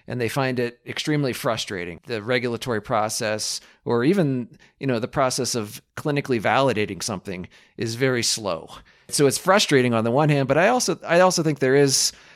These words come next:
positive effect of that, right? And that we can be somewhat careful and thoughtful. You know, maybe it comes back to the principle of, you know, non-malfeasance, right? We, we do no harm, in a sense, by being careful, methodical,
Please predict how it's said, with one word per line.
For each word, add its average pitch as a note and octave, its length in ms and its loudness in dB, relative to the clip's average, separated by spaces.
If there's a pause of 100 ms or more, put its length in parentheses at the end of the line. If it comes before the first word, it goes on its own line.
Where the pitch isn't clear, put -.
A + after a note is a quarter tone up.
positive B2 460 0
effect G2 320 -4
of G2 100 -10
that, F2 240 -4
right? G#2 240 -6
And A2 120 -6
that G2+ 120 -6
we A#2 140 -2
can A#2 160 -4
be A2 160 -4
somewhat A2 400 -2
careful G#2+ 380 -4
and F#2 120 -8
thoughtful. G2+ 720 -4 (260)
You B2 80 -10
know, A#2 80 -2
maybe A2 240 -2
it G#2 60 -2
comes G#2+ 180 -8
back G#2+ 160 -2
to - 80 -20
the G#2 60 -8
principle G2+ 480 -8
of, F2+ 280 -10 (400)
you G2+ 120 -4
know, F#2 60 -2
non-malfeasance, G#2+ 920 0
right? F#2 180 -2
We, F2+ 260 -6
we G#2+ 140 -6
do B2+ 180 0
no G#2+ 160 0
harm, G#2+ 500 4 (320)
in G#2+ 100 -4
a G#2+ 60 -2
sense, A#2 260 0
by G2+ 160 0
being G2 440 -2
careful, A2 560 -2
methodical, G2 920 -2